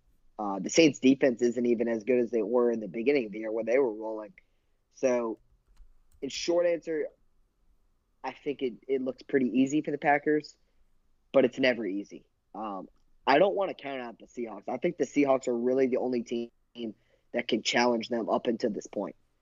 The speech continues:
or at least that I'm expecting to. I, I don't ever wanna count out Brady, um, 'cause their defense is good too. But, so I would say the top three teams in the N F C are,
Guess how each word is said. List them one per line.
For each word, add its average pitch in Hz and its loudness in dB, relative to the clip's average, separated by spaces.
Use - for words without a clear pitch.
or 170 10
at 170 8
least 175 6
that 175 2
I'm 143 0
expecting 113 -10
to. 98 -10
I, 110 -6
I 135 2
don't 160 4
ever 156 2
wanna 156 -4
count 143 -10
out 127 -6
Brady, 131 -6
um, 117 -8
'cause 120 2
their 135 8
defense 131 4
is 127 0
good 123 2
too. 127 4
But, 113 -6
so 123 -6
I 139 2
would 160 -4
say 190 -2
the 120 -10
top 131 -4
three 139 -4
teams 127 -8
in 120 -12
the 127 -4
N 127 -4
F 123 -4
C 127 0
are, 110 -2